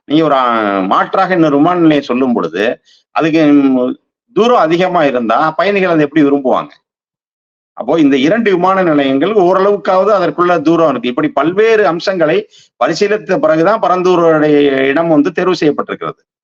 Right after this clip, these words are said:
அப்ப இவர் வந்து இங்க வேணாம், வேற எங்கனாலும் வச்சுக்கோங்க அப்படின்னா அதுக்கு சரியான ஒரு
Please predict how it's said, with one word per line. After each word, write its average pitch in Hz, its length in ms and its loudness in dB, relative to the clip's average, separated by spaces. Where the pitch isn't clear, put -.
அப்ப - 160 -4
இவர் 202 220 2
வந்து 202 220 0
இங்க 185 220 0
வேணாம், 196 340 0
வேற 170 120 0
எங்கனாலும் 185 360 0
வச்சுக்கோங்க 165 420 0
அப்படின்னா 131 340 0
அதுக்கு 202 380 -2
சரியான 196 400 0
ஒரு 180 160 0